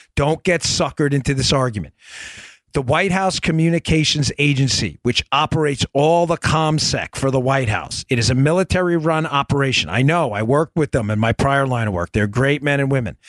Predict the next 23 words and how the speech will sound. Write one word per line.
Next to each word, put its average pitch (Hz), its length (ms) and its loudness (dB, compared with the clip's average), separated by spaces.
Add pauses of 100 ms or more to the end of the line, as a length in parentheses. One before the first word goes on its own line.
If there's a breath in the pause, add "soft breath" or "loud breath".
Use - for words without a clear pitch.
(360 loud breath)
They 170 360 2
have 156 400 -2
to 156 140 2
whitelist 135 880 -2
very 170 500 0
specific - 720 -2
email 156 380 2
addresses 127 460 0
that 131 180 -2
can 139 160 0
get 143 240 -2
to - 80 -4
the 139 100 -2
president 127 480 -4 (240 loud breath)
for 156 340 2
a 165 200 2
number 170 480 2
of 120 120 -4
reasons 147 420 2
that 131 120 2
are 143 100 2
common 139 440 0
sense. 170 420 -2